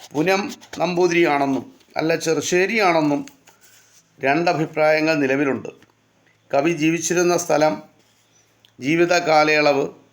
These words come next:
എന്നിവയെപ്പറ്റി കൃത്യമായ വിവരങ്ങൾ ഇന്നും ലഭിച്ചിട്ടില്ല. ആയിരത്തി നാനൂറ്റി നാൽപത്തി ആറ് അറുപത്തിയഞ്ച് കാലത്താണ് ഉദയവർമ്മൻ കോലത്തുനാട് ഭരിച്ചിരുന്നത്. ഈ കാലഘട്ടത്തിനിടയിലാണ്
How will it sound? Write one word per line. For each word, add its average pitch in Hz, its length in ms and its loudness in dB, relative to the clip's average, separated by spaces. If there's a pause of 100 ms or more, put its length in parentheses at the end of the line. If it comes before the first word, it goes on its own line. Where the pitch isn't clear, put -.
(100)
എന്നിവയെപ്പറ്റി 170 520 0
കൃത്യമായ 185 520 0
വിവരങ്ങൾ 180 500 2 (320)
ഇന്നും 160 480 0
ലഭിച്ചിട്ടില്ല. 143 600 -2 (1200)
ആയിരത്തി 165 400 -2
നാനൂറ്റി 185 420 -2
നാൽപത്തി 180 500 -2
ആറ് 175 420 2 (1400)
അറുപത്തിയഞ്ച് 180 680 0
കാലത്താണ് 165 560 2
ഉദയവർമ്മൻ 156 640 2 (140)
കോലത്തുനാട് 156 640 2
ഭരിച്ചിരുന്നത്. 120 600 -4 (1300)
ഈ 170 220 0
കാലഘട്ടത്തിനിടയിലാണ് 185 1200 2